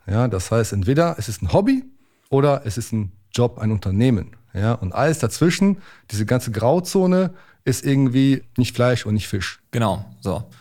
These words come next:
Speaker 2: Und dann kommt auf die Frage, wie gut es denn tatsächlich läuft, wenn man das Ganze mal konkretisiert und ein paar konkrete Nachfragen stellt, was das denn genau heißt, ja.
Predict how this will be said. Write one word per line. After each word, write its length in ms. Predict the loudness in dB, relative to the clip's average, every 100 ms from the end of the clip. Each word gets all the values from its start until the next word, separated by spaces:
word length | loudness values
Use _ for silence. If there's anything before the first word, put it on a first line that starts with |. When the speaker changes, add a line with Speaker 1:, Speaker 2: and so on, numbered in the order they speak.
| _ _
Speaker 2:
Und 480 | -4 -4 -4 -8 -6
dann 280 | -4 -4
kommt 240 | -4 -6 -6
auf 100 | -8
die 120 | -8
Frage, 420 | 0 0 2 -2
wie 240 | -2 -4 -6 -6
gut 160 | -6
es 120 | -4
denn 120 | -6 -6
tatsächlich 440 | -4 -4 -4 -2
läuft, 360 | -2 -2 -4 -4
wenn 100 | 0
man 80 | 2
das 140 | 2
Ganze 200 | 0 0
mal 260 | 0 0 -2 -8 -14
konkretisiert 600 | -4 -2 0 -2 0 -2 -2
und 160 | -6
ein 60 | -4
paar 180 | -2 -2
konkrete 400 | -4 -4 -4 -2
Nachfragen 600 | -2 -2 -4 -6 -6 -6
stellt, 340 | -2 -4 -4 -12 -18
was 220 | -4 -4 -2
das 100 | -4
denn 160 | -4
genau 280 | -2 0 0
heißt, 420 | 0 0 -4 -4
ja. 240 | -2 -2